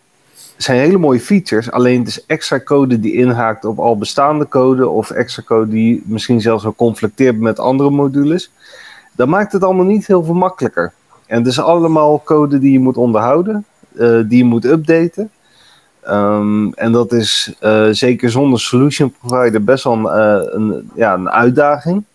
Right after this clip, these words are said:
Want hoe weet je dat het allemaal goed gaat? Eh, dus het is echt niet zomaar, eh, zonder risico of zonder, zonder prijs om, om modules te blijven installeren.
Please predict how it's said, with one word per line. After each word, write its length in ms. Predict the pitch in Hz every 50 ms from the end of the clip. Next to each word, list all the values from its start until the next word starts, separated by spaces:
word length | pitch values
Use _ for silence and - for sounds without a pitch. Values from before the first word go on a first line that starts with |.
| _ _ _ _ _ _ _ _
Want 220 | - - 110 110 104
hoe 140 | 117 120 113
weet 260 | 117 113 113 117 -
je 80 | -
dat 120 | 110 113 110
het 80 | 104
allemaal 260 | - 107 101 101 98 -
goed 160 | - - 135 -
gaat? 280 | - - 175 185 185 _ _ _ _ _ - - - - - - - - - - - - - - _ _ _ _ _ _ _ -
Eh, 260 | - - 123 123 127 123 120
dus 140 | 127 131 123
het 100 | - -
is 140 | 139 127
echt 180 | 151 147 151 127
niet 240 | 160 156 151 143 -
zomaar, 540 | - 160 151 147 143 143 143 143 143 135 131
eh, 360 | 135 135 131 131 127 120 123
zonder 360 | 117 120 143 147 139 135 131
risico 540 | 127 131 147 151 143 139 123 - 123 110 107
of 240 | 104 90 87 104 -
zonder, 440 | - - 123 120 113 113 113 113 107
zonder 280 | 113 123 123 117 110 - -
prijs 340 | - 135 127 131 120 113
om, 280 | 107 85 110 110 110 110
om 240 | 80 62 92 113 110
modules 520 | 113 120 127 120 135 139 135 123 - -
te 100 | - 101
blijven 360 | - 98 90 95 98 - 95
installeren. 540 | 80 92 90 - - - - - - - -